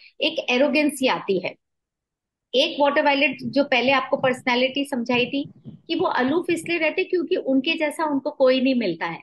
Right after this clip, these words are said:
but they are always ready to help। एक वाटर वायलेट पर्सनैलिटी ये भी है जिसके अंदर उनको ये लगता है they are the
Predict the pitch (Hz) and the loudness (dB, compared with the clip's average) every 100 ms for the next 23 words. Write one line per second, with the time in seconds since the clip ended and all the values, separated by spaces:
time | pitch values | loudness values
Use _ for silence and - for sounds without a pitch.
0 | - 233 254 294 311 - 262 277 339 262 | -8 -4 0 0 0 0 0 0 -2 -2
1 | 226 262 285 285 226 196 - _ _ _ | -2 -2 -2 -4 -2 -2 -4 _ _ _
2 | - _ - - - 269 285 294 269 285 | -20 _ -4 -2 0 0 2 0 0 -2
3 | - 247 - 240 247 262 262 202 247 311 | -4 -6 -4 -2 -2 -2 -4 0 0 2
4 | 320 208 156 _ _ _ - 214 262 - | 0 0 -4 _ _ _ -6 -2 -2 0
5 | 311 277 269 285 285 - 254 254 302 294 | 0 2 2 0 -2 -2 -2 0 -2 -2
6 | 294 254 - 269 226 247 254 262 | -2 -4 -2 -4 0 -2 0 0